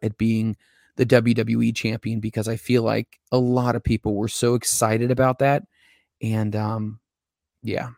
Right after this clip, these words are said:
they, they, they loved Big E, and I loved it as well.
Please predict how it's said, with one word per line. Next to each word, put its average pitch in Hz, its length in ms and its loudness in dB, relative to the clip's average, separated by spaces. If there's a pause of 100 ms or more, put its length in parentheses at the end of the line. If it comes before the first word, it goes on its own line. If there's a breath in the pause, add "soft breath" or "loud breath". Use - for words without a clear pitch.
they, 139 280 -4
they, 123 180 -2
they 127 180 6
loved 123 400 6
Big 113 220 0
E, 113 220 2
and 80 120 -6
I 107 340 -4
loved 117 320 -6
it 107 120 -8
as 110 160 -10
well. - 360 -8